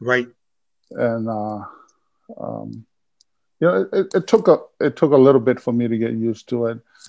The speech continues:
Speaker 2: Coming from Hawaii, I had the, uh, you know, the Pidgin language. You know, I was still, you know, s-, that flow of speaking English didn't
Speaker 1: Yeah,
Speaker 2: really,
Speaker 1: yeah.
Speaker 2: you know, <laughs> to
Speaker 1: Right, right, right.
Speaker 2: 'cause I got the, what'd you say it again?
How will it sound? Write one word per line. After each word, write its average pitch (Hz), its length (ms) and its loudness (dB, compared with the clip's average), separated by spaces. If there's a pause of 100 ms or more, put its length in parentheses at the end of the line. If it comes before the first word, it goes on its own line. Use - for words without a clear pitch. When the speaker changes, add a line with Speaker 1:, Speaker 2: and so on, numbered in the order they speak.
(140)
Speaker 2:
Coming 135 260 0
from 127 200 0
Hawaii, 117 560 2
I 113 100 0
had 117 220 -2
the, 117 200 -2
uh, 107 200 -6 (1080)
you 123 80 -4
know, 117 140 -2
the 107 100 -8
Pidgin 127 420 0
language. 117 520 -2
You 120 120 -4
know, 117 120 -2
I 117 80 0
was 117 180 -4
still, 123 380 0 (560)
you 131 180 -8
know, 120 320 -10
s-, - 220 -20 (840)
that 117 240 -2 (320)
flow 120 400 6
of 107 200 -2 (180)
speaking 120 580 -4
English 113 560 -4 (380)
didn't 127 260 -2
Speaker 1:
Yeah, 117 120 0
Speaker 2:
really, 110 120 0
Speaker 1:
yeah. 98 100 -4 (600)
Speaker 2:
you 120 120 -2
know, 110 120 -8
<laughs> - 400 -20
to - 260 -2 (160)
Speaker 1:
Right, 127 240 0
right, 139 220 -2
right. 147 180 2
Speaker 2:
'cause 151 180 8
I 156 100 8
got 170 260 6
the, 135 360 8 (520)
what'd 147 180 2
you 185 60 0
say 208 160 8
it 208 60 8
again? 233 380 2